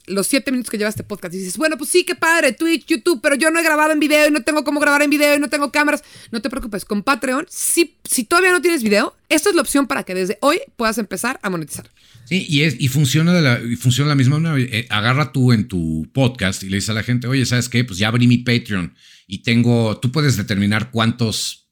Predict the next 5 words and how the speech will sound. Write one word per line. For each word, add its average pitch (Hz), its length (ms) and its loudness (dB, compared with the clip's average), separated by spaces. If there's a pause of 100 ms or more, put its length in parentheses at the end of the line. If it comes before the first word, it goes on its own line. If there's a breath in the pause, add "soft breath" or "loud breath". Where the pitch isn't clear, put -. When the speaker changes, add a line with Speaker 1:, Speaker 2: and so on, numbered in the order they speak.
(140)
Speaker 2:
planes 113 460 0
de 101 80 -2
suscripción 98 720 -6
quieres 95 500 -6
tener. 90 360 -4